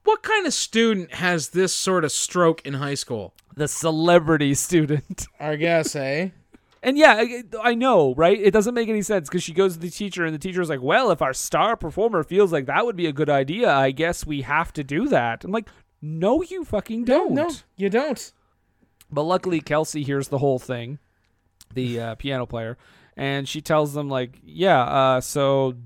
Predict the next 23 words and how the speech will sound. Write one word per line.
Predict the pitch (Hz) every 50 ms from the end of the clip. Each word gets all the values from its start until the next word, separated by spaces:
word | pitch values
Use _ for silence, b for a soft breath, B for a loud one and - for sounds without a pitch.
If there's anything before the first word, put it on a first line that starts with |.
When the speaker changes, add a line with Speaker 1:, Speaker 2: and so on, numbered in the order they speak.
| 113 - _
Speaker 2:
this | - 156 180 202 - -
bitch | 139 151 139 131 - - -
about | 123 143 139 131 127
to | - 135 127
screw | 117 - - - 143 139
you | 131 127 127 123 123
over, | 123 117 123 120 147 170 b b b b b b b b b b b -
um, | 139 131 127 123 120 120 117 123 127 -
and, | 147 147 147 143 135 135 131 131
uh, | 139 123 117 120
it's | 135 131 -
all | 151 151 147
Sharpay's | - - 156 135 123 - 170 165 180 185 - -
fault." | 135 117 113 117
So | - -
they're | 123 135
like, | 127 123 117 113 - - -
"Damn, | - 208 196 175 156 131 123 123 117 117 -
what | 143 143 143 165 202 214
are | 240 226
we | 214 190
gonna | 165 180 170 156
do?" | 127 127 117 107 104 98